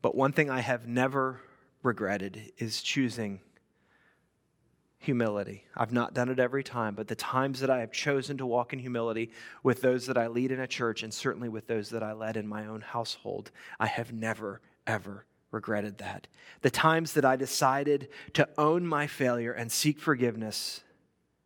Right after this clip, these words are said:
were the best decisions I've made because I was drawn close to those that I was interacting with, and my influence was increased in their lives.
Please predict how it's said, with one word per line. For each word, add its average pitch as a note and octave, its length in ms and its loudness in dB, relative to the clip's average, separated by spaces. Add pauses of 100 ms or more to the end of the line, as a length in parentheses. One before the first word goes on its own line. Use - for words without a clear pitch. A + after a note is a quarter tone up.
(1200)
were C3+ 100 0
the A#2 80 2
best B2 280 2
decisions A#2 560 -4
I've A2+ 220 -4
made B2 360 -4 (1040)
because B2 260 -2
I A#2+ 80 2
was A2 200 -4
drawn A2 240 -4
close C#3+ 420 -2
to C3+ 100 -4
those A2+ 300 -2
that G2+ 120 -6
I G#2+ 100 0
was G#2+ 320 -10 (460)
interacting A2+ 640 -2
with, G#2 460 -12 (580)
and A2 80 -8
my G#2+ 160 -4
influence A#2 560 -6
was A2 160 -6
increased G#2+ 720 -10
in G2+ 300 -8 (200)
their G2 400 -10
lives. G2+ 680 -12